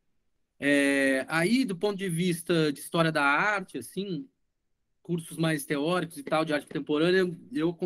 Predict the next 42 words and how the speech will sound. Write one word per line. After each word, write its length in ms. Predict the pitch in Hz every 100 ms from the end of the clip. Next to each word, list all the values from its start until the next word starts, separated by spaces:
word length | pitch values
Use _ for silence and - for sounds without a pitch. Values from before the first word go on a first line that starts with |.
| 160
eu 80 | 165
aconselho 400 | 165 170 185 175
muito 320 | 175 190 220
o 160 | 196 151
curso 280 | - 165 165
do 80 |
Thiago 300 | 165 165 160
Mesquita, 680 | 160 143 - 165 185 202 208 - _ _ _ _ _ _ _ _ -
curso 160 | 220 -
do 80 | 185
Rodrigo 340 | 175 185 175
Naves 360 | 160 180 170 165
eu 100 | 160
fiz, 480 | - 180 190 156
mas 240 | 143 156 156
acho 160 | 151
que 60 | -
não 160 | 165 156
existe 320 | 156 - 151
mais, 440 | 135 156 180 170
eu 80 | 156
acho 120 | 143
que 80 | 156
ele 40 |
deu 100 | 147
o 20 | 147
último 320 | 139 147 139
ano, 240 | 165 170
mas 100 | 156
acho 160 | 151 -
que 80 | -
tem 100 | 151
na 80 |
internet. 880 | 151 143 135 127 135 160 165 - 160 - - _ _ _ _ _ _ -
É, 720 | 135 135 131 127 123 120 117 117
pra 520 | 143 156 185 175 139 117 113 107 - - - - _ _ _ - - _
arte 420 | 139 151 143 - 135
do 320 | 123 135 127
re-, 100 | 135
pré-renascimento, 1200 | - 156 160 165 139 - 139 143 175 156 - 127
renascimento 560 | 139 139 147 151 160
barroco, 880 | 147 139 120 139 170 170 - 123 120